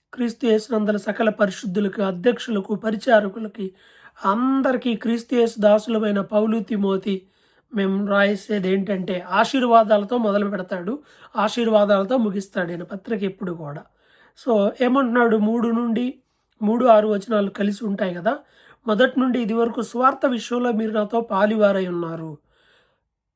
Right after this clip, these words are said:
స్టార్ట్ చేశాడు దేవుడే, దీన్ని ఆయనే కొనసాగించాలని మీ నిమిత్తం ప్రార్థన చేస్తూ దేవుణ్ణి స్తుతిస్తూ ఉన్నాను అంటాడు. అంటే, సువార్త విషయంలో పౌలుతో పాటు వీరు పాలి భాగస్థులై ఉన్నారు.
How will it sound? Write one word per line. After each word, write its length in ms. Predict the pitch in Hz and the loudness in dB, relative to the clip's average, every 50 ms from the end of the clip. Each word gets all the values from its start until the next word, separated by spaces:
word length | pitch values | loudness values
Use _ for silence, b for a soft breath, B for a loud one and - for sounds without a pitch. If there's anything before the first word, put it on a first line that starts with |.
| _ _ _ _ _ - | _ _ _ _ _ -14
స్టార్ట్ 460 | 202 - - - 208 226 233 214 - | -14 -12 -4 2 2 2 2 2 0
చేశాడు 360 | 254 233 233 240 220 208 190 | -2 0 0 -2 -2 -2 -2
దేవుడే, 480 | 226 214 180 196 202 214 208 196 220 247 | -2 -2 0 0 0 0 0 0 -2 -2
దీన్ని 320 | 202 185 202 202 202 202 | -2 -2 -2 -2 0 -2
ఆయనే 300 | 196 185 190 208 220 226 | -2 -2 -2 -2 -2 -2
కొనసాగించాలని 960 | 214 - 214 208 208 202 233 226 220 214 202 196 - - 208 202 196 202 226 | -2 -2 -4 -4 -2 0 0 0 0 0 -2 -4 -2 -2 -2 -2 0 -2 -2
మీ 180 | 233 208 202 196 | -2 -2 -2 0
నిమిత్తం 360 | 190 190 196 196 - - 233 | -2 -2 -4 -6 -8 -10 -12
ప్రార్థన 540 | 220 - 226 196 190 196 190 202 220 208 196 | -10 -8 -8 -8 -6 -6 -4 -4 -2 -2 -2
చేస్తూ 300 | 196 196 190 - 294 311 | -4 -6 -8 -8 -10 -8
దేవుణ్ణి 500 | - 294 220 208 202 240 262 285 349 381 b b b b b b b | -4 -4 -4 -4 -4 -6 -8 -10 -10 -10 b b b b b b b
స్తుతిస్తూ 600 | - - 262 233 - - 202 196 - - - 202 | -8 -6 -6 -4 -4 -6 -8 -8 -8 -8 -4 -2
ఉన్నాను 400 | 196 185 180 180 180 180 208 214 | -2 0 -2 -2 -2 -4 -4 -4
అంటాడు. 260 | 196 175 - 208 196 | -6 -10 -8 -4 -2
అంటే, 280 | 208 226 202 302 330 b b b b b b | -2 -2 -2 -4 -6 b b b b b b
సువార్త 680 | - - - - 226 214 220 233 233 254 - - - 262 | -14 -12 -2 0 2 6 6 6 6 6 2 0 0 0
విషయంలో 600 | 254 214 214 202 - - 240 208 202 208 233 262 | 2 2 -2 -4 -4 -4 -2 -2 0 0 0 0
పౌలుతో 600 | 254 254 - 220 196 214 233 226 233 220 233 208 | -2 -2 -2 -2 0 0 0 -2 -2 -2 -4 -4
పాటు 300 | 185 185 196 208 214 208 | -6 -4 -4 -6 -4 -4
వీరు 220 | 262 214 233 294 320 | -4 -2 -2 -2 -4
పాలి 380 | 302 _ - 190 190 202 247 | -4 _ -6 -4 -4 -2 0
భాగస్థులై 640 | 240 202 196 185 185 180 170 - - - 160 180 247 | 2 2 0 0 -2 -8 -12 -14 -16 -14 -14 -14 -12
ఉన్నారు. 300 | 247 208 151 143 135 135 | -12 -14 -14 -14 -16 -16